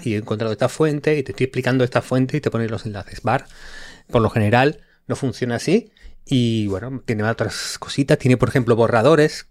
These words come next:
para cada respuesta te da tres, tres opciones y puedes navegar entre ellas, y además, a pesar de todo esto,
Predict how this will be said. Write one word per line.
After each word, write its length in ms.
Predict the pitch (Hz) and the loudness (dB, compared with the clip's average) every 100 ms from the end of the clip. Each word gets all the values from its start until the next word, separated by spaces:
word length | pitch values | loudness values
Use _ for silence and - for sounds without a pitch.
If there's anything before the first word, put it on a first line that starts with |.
| - | -6
para 180 | 104 | -6
cada 220 | 98 127 131 | 0 0 2
respuesta 560 | 117 - 127 104 - | -2 -4 -2 -4 -6
te 80 | - | -4
da 240 | 107 117 - | 0 0 0
tres, 480 | 143 135 - - - _ | 2 2 2 -12 -18 _
tres 220 | - 120 | -6 -4
opciones 360 | 120 - 131 107 | -4 0 0 0
y 60 | |
puedes 240 | 110 117 110 | -2 -2 -2
navegar 340 | 107 107 110 | -6 -8 -8
entre 260 | 110 107 117 | -8 -6 -2
ellas, 280 | 156 208 - - - - _ | 0 -2 -4 -20 -20 -20 _
y 140 | 135 | 0
además, 460 | 117 110 165 214 - | 0 0 -2 -2 -4
a 60 | |
pesar 280 | - - 156 | -4 0 4
de 120 | 170 | 4
todo 260 | 139 160 147 | 4 4 4
esto, 340 | 165 - 214 | 2 0 -4